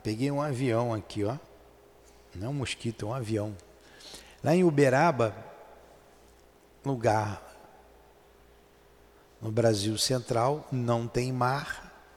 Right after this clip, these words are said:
não tem praia. O espírito trazia a concha do mar, molhadinha ainda da água.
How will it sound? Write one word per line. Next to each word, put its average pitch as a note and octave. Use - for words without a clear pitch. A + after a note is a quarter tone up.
não G2
tem B2
praia. A#2
O A#2+
espírito C#3+
trazia B2+
a B2+
concha -
do D3
mar, B2
molhadinha A#2
ainda A2
da A2
água. G2+